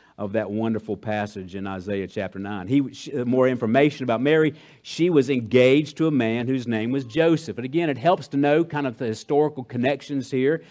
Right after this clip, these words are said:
Uh, it, it, it, these were different times. Uh, it, usually a girl would be engaged to be married when she was around twelve or thirteen years old.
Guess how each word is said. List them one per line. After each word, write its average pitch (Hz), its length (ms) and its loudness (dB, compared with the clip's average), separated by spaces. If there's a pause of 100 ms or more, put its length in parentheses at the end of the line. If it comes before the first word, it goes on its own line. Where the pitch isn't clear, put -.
(220)
Uh, 123 220 0
it, 143 160 8
it, 147 180 0
it, 151 260 -4
these 135 220 0
were 113 80 -2
different 151 480 4
times. 175 640 0 (280)
Uh, 123 220 2
it, 143 200 4
usually 165 720 2
a 131 100 0
girl 143 600 4
would 127 240 -2
be 131 320 0
engaged 127 640 2
to 131 40 -8
be 120 120 -2
married 131 440 0
when 117 100 -2
she 156 200 -2
was 135 140 0
around 123 260 -4
twelve 151 480 0
or 117 60 -4
thirteen 135 680 -2
years 120 320 -2
old. 95 380 -4